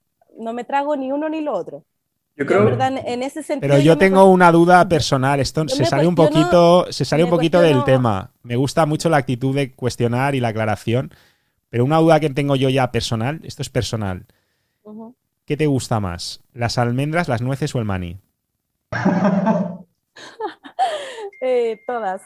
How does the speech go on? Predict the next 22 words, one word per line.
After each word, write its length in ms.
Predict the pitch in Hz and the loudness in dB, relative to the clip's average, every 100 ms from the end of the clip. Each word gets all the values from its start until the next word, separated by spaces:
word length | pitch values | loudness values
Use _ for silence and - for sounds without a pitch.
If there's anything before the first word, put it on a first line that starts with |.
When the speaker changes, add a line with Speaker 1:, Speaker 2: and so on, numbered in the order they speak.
| - | -6
Speaker 1:
<laughs> 1300 | 339 339 - _ 330 _ - - 508 494 466 359 | -6 -6 -12 _ -20 _ -20 -16 -12 -10 -10 -12
No, 300 | 247 226 247 | -10 -6 -4
es 120 | 269 262 | -6 -10
que, 500 | 233 220 214 214 208 | -8 -6 -6 -8 -12
mm, 1040 | 196 196 190 180 175 170 _ _ _ _ - | -16 -20 -20 -20 -20 -20 _ _ _ _ -20
a 100 | 143 | -20
ver. 180 | 170 233 _ - | -20 -20 _ -4
Speaker 3:
¿Pero 200 | 127 123 | -2 2
todas 360 | 147 170 180 | 4 6 4
en 100 | 180 | 2
proporciones 580 | 156 135 151 160 156 143 | 2 0 0 0 0 0
iguales 500 | 143 139 175 226 226 - | 0 2 2 2 -4 -2
o 160 | 131 | -2
todas 340 | 127 151 170 - | 0 2 2 0
que 100 | 156 | -6
si 160 | - | -2
una 260 | 160 160 156 | -2 0 0
es 140 | 143 | 0
mejor 380 | 151 135 151 147 | -4 -4 0 0
que 160 | 139 143 | 0 2
otra, 480 | 143 131 135 135 - | 2 2 0 0 -2
disfrutas 800 | 123 131 - 143 135 139 127 - | -6 -6 -4 -6 -2 -2 -2 -6